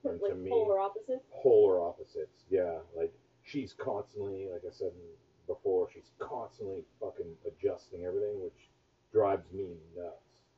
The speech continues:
Speaker 1: Um, I, it's almost like somebody's pushing on your head, you know? Like,
Speaker 2: <laughs>
Speaker 1: you know, constantly, like, like in the skydiving world, I, I can never understand as a, as a tandem instructor, the instructors that would grab their students and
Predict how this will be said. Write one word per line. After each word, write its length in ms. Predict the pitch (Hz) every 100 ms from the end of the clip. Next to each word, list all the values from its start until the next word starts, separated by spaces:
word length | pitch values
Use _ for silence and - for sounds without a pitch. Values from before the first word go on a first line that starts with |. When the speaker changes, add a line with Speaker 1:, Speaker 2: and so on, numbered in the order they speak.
| _ _ _ _ 87
Speaker 1:
Um, 260 | 85 78 78 - _ _ _ _ _ -
I, 120 | - - _ - -
it's 160 | 107
almost 260 | 190 214 -
like 180 | 170 -
somebody's 540 | - 165 160 151 135 117 _ -
pushing 300 | 143 139 127
on 140 | 107
your 120 | 87
head, 280 | 107 - - - 87
you 60 |
know? 160 | - 214 190
Like, 100 | 294 302 - - 605 -
Speaker 2:
<laughs> 420 | 659 - 659 427
Speaker 1:
you 80 | 415
know, 80 | 403 -
constantly, 520 | - - - 147 135
like, 200 | 123 117 _ - 392 -
like 160 | 127 139
in 100 | 139
the 60 | 127
skydiving 520 | - 165 147 131 123
world, 360 | 117 117 127 120 113 107 - -
I, 40 | 123
I 40 |
can 160 | - 139
never 280 | 139 143 139
understand 540 | 131 - - 117 113
as 180 | 104 87
a, 380 | 90 - _ 95 95
as 160 | 87 90
a 180 | 85 85 -
tandem 220 | 113 107
instructor, 480 | 92 - 95 - 90
the 140 | 90 90
instructors 460 | 85 131 110 110 95
that 120 | 101
would 140 | 90
grab 380 | - 110 120 -
their 200 | - - -
students 600 | - - 160 - 87 -
and 80 | -